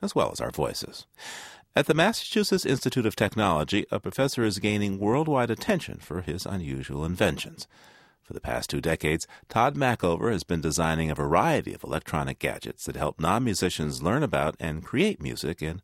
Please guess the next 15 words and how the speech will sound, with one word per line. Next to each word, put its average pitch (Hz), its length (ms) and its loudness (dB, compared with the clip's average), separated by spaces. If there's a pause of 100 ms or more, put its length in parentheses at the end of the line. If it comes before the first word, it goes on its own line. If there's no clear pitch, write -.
unconventional 60 680 -6
ways. 73 400 0 (600)
Professor 208 320 2
Machover 160 480 4
has 127 180 0
worked 80 340 -2
with 69 100 -6
the - 100 -10
youngest 82 360 2
of - 100 -8
children, 90 480 -4
to - 100 -6
the - 100 -6
severely 71 420 -2
handicapped, 87 600 0